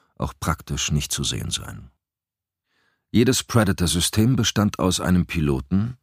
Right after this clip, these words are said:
dessen Sensor-Operator und vier separaten Predator-Drohnen, die die beiden von einem klimatisierten Militärcontainer aus, in diesem Fall auf der Creech Air Force Base nahe Las Vegas, Nevada,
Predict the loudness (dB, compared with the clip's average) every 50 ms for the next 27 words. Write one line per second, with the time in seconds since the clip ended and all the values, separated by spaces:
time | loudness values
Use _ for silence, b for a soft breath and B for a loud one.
0 | b b b b b b b b b 0 0 2 2 4 4 4 4 4 4 4
1 | 4 4 4 4 4 4 2 2 2 0 -2 0 0 0 0 0 -2 -2 -2 0
2 | 0 -2 -2 -4 B B B B B 2 4 4 2 2 0 2 2 4 4 2
3 | 0 -2 0 0 0 2 2 0 0 0 0 0 -2 0 0 0 0 2 0 -2
4 | -4 -4 -4 -2 0 2 2 4 4 6 6 4 4 2 b b b b b b
5 | b 0 0 4 4 4 4 4 4 2 2 2 2 0 2 2 2 2 2 2
6 | 2 2 2 2 2 2 0 0 2 2 2 2 2 2 2 2 2 0 -2 0
7 | 0 -2 0 0 -2 -2 -2 -2 -4 -4 -2 -2 -2 -2 -2 -4 -4 -2 -2 0
8 | 0 0 0 -2 B B B B B B B -2 0 2 2 2 2 0 0 0
9 | -2 -2 0 0 0 0 0 -2 -4 -4 -2 -2 -2 -2 -2 -2 0 2 4 4
10 | 4 2 0 -2 -2 -4 _ 0 0 2 0 0 0 -2 -2 0 0 -2 -2 -2
11 | 0 0 2 2 2 2 2 2 2 2 2 2 2 0 0 -2 -2 0 0 0
12 | 0 0 -2 -2 -2 -2 0 0 0 0 0 -2 -2 -2 -4 -4 -6 -6 -6 -8
13 | -10 -14